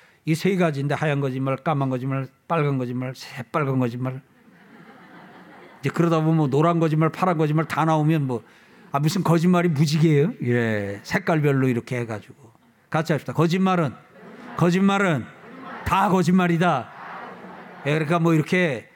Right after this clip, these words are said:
그래서 여러분들 이제 뒤에서 제가 한 가지는 예외를 좀 설명을 드리겠습니다만 우리 그리스도인들이 많이 당할 수 있는 부분이에요. 선의의 거짓말이라는 거예요.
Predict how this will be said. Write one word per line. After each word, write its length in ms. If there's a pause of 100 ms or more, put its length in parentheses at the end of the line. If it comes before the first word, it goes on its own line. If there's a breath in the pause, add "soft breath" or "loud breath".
(380 soft breath)
그래서 260
여러분들 480
이제 200
뒤에서 300
제가 160
한 200
가지는 420 (240 soft breath)
예외를 880
좀 320
설명을 380
드리겠습니다만 960 (580 soft breath)
우리 160
그리스도인들이 640
많이 420
당할 360
수 260
있는 260
부분이에요. 440
선의의 580
거짓말이라는 720
거예요. 160